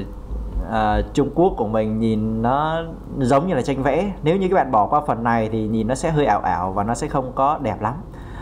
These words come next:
Bấm chuột phải delete. Tương tự thế. Thấy là nó khá là ổn. Ở đây mình sẽ tiếp tục cái phần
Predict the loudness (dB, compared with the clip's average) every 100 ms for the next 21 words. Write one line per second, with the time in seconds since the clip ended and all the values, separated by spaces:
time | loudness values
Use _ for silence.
0 | -8 -4 -2 0 0 0 2 2 2 -4
1 | -14 -16 -16 -16 -14 -14 -4 0 4 4
2 | 4 2 -2 -12 -14 -14 -10 -2 2 4
3 | 4 2 0 0 0 0 2 2 2 2
4 | 2 2 0 0 2 2 0 0 2 2
5 | 0 0 0 -2 -2 -4 -4